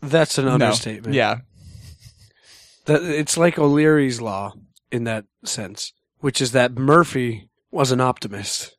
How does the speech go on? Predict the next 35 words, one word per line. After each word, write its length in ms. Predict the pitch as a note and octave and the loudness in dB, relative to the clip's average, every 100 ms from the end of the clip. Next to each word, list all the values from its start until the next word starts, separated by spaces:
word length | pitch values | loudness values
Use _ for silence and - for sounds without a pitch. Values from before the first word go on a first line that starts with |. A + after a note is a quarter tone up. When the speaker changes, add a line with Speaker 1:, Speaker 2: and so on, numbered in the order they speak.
| _ - | _ -16
Speaker 2:
<laughs> 560 | F3 - - F3+ F3 G#3+ F#3+ G3 - F3+ - - - - - _ _ - _ _ _ | -10 -6 0 0 2 4 6 4 2 -12 -20 -20 -18 -18 -20 _ _ -20 _ _ _
I 100 | - | -6
like 200 | B2 B2 - | 0 0 0
that. 240 | A2 G#2+ _ - | -4 -6 _ -12
Is 160 | C3 | -2
it, 140 | D3 B2+ | -2 0
is 120 | C#3 | -2
that 120 | C#3+ | -2
somebody 240 | E3 D3+ | -2 -2
who 100 | C#3+ | 0
you 160 | C#3 B2 | 0 0
know, 380 | A2+ A2+ D3+ E3+ - - | 2 2 2 -2 -10 -18
or 140 | - B2+ | -6 -4
is 120 | A#2+ | -2
that, 280 | B2 A#2+ - | -2 -2 -2
uh, 360 | A#2+ A#2 A2+ - _ | -2 0 -2 -10 _
Speaker 1:
Kind 240 | F3 F3 | 2 4
of. 120 | C#3 B2+ | 4 0
He 80 | C#3 | 2
Speaker 2:
just 120 | C#3+ | 4
Speaker 1:
was 100 | C3+ | 6
Speaker 2:
an 60 | |
Speaker 1:
one 60 | C#3+ | 4
of 60 | C3+ | 4
the 80 | |
instructors 520 | C3 - C#3 A#2+ B2+ B2 | 2 4 2 2 -2 -2
at 180 | A#2 - | -6 -6
the, 100 | A#2 | -10
the 40 | |
aquatics 460 | A2+ C3 A#2 A#2+ - | -10 -10 -10 -10 -10
camp. 360 | A2 G2+ - _ _ - - | -10 -12 -14 _ _ -20 -4
Speaker 2:
Oh, 300 | D3 D3 A#2+ - | 0 0 -4 -8
okay. 360 | C#3+ A#2 G#2+ - _ _ _ | -2 -2 -2 -8 _ _ _
Speaker 1:
Patrick 360 | - C3+ - - | -4 -2 -4 -4
O'Leary. 500 | C3+ B2 A#2 A2 | -4 -2 -6 -8